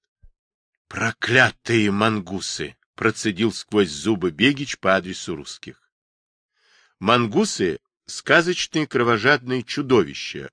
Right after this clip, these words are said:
в монгольских сказаниях. Он оглядел своих понурившихся нукеров, подумал, как их ободрить.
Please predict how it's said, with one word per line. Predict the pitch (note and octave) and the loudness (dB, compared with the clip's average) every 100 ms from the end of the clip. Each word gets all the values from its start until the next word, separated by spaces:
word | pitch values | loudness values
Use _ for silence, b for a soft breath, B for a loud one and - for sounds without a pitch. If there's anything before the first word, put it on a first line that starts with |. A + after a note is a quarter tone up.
| - | -14
в | E2+ | -6
монгольских | G2 E2+ E2+ C3 - - A#2 | -4 -2 -2 -2 -4 -12 -14
сказаниях. | - A#2 E2 D#2 B1+ B1 _ _ _ _ _ _ _ _ _ _ _ _ _ _ _ _ _ _ _ _ | -12 -10 -8 -8 -12 -18 _ _ _ _ _ _ _ _ _ _ _ _ _ _ _ _ _ _ _ _
Он | - B2+ C3 | 2 4 6
оглядел | A2 B2 G2+ B2+ A#2+ A2 - - | 4 2 4 6 6 4 -2 -16
своих | - - G#2+ G#2 - | -12 0 2 2 0
понурившихся | - F#2+ G2 F#2 F2 - E2 - D#2+ | -4 -2 0 -2 -4 -10 -14 -12 -10
нукеров, | D2+ - G#2 C#3+ D#3 - _ _ _ _ _ _ _ _ - | -10 0 4 4 2 -6 _ _ _ _ _ _ _ _ -2
подумал, | G2+ E2 C3 D#3+ D#3+ C#3+ | 0 2 2 2 0 -2
как | - A2+ B2 C3+ | 0 0 0 -6
их | - - - | -10 -16 -6
ободрить. | G2+ G#2 G#2+ D2+ C2+ - - - | -6 -4 -6 -8 -14 -16 -20 -20